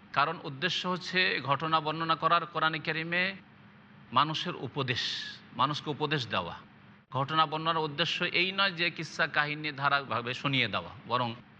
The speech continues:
ঘটনা বিভিন্ন দিক থেকে কি শিক্ষণীয় বিষয় রয়েছে সেটা জানা বা জানানো।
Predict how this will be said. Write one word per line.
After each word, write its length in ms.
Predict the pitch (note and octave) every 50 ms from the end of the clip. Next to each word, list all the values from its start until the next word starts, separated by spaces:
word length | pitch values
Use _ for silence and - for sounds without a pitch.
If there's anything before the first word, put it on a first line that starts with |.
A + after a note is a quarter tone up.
| - - - -
ঘটনা 340 | G#2+ B2 C3 B2+ D3 C#3+ C#3
বিভিন্ন 360 | B2+ C#3 C#3 C3+ D3+ E3 E3+
দিক 240 | F3 F3+ G#3+ F#3+ D#3
থেকে 340 | - F#3+ E3 - - C3 A2+
কি 140 | G#2 - C#3+
শিক্ষণীয় 480 | - - D#3 C3+ - D#3+ D#3 D3+ D3
বিষয় 300 | C3+ C3+ B2+ - E3+ E3
রয়েছে 420 | D#3 D3 C#3 C3+ - - C#3+ C3 C#3+ - - - - -
সেটা 300 | - - G3 F#3 F#3+ F3+
জানা 380 | D#3 C3+ D3 B2+ A2 F#2+ E2+ F2 - - - - - - - - - -
বা 140 | - - A#2
জানানো। 480 | A2 G#2+ - D3 D3 C#3 B2+ A#2 A#2